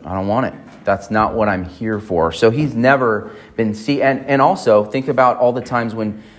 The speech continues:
when the crowds wanted to make him king. They wanted to take him by force and make him king. What did he do? He would always disappear. He's not looking for fame. That's not what this is about.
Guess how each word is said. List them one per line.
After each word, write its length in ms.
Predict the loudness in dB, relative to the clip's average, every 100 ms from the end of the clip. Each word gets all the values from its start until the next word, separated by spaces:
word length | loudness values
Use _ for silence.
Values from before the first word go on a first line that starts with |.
| -8
when 120 | -4
the 80 | -4
crowds 580 | -2 2 4 6 2 0
wanted 360 | -2 0 -2
to 220 | -2 -2 -2
make 280 | -4 -6
him 160 | -8 -10
king. 500 | -8 -8 -8 -12 -20 _ _ _ -6
They 80 | -2
wanted 200 | 0 -2
to 40 |
take 240 | -2 -2
him 80 | 0
by 140 | 0 0
force 340 | 0 -2 -4
and 100 | -8
make 200 | -8 -8
him 120 | -10
king. 460 | -6 -6 -6 -10 -16 -6
What 140 | -2 -2
did 100 | -2
he 80 |
do? 400 | -4 -4 -6 -10 -20 _ _
He 140 | -12
would 120 | -6
always 320 | -2 -2 -2 -6
disappear. 680 | -10 -12 -14 -12 -12 -14 -18 _ _ _ _ _ _ -6
He's 200 | -4 0
not 240 | 2 2
looking 480 | 2 2 2 -2 -2
for 160 | -4 -8
fame. 600 | -10 -8 -4 -2 -2 -4
That's 180 | -4
not 160 | -2 -2
what 120 | -4
this 180 | -10 -10
is 100 | -8
about. 540 | 0 2 2 -2 -16